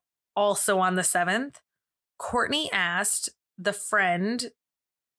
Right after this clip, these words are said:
Carlson guy, and Tom Grant, the P I guy, she asked them to go to Kurt's home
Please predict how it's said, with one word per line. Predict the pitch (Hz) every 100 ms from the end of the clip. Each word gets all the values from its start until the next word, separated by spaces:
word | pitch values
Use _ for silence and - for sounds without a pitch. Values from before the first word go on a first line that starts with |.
| _ _ _ -
Carlson | 214 196 185 - 185
guy, | 185 170 170 208 208 _ _ _ -
and | 208 196 196
Tom | - 185 190
Grant, | 196 208 190 180 -
the |
P | 190 - 185
I | 190 170
guy, | 165 160 175 220 - _ _ _ _
she | - - 220
asked | 208 214 247 -
them | 294 302
to | 269
go | 208 208 190
to | 208
Kurt's | 226 - 208 208
home | - 240 202 175 180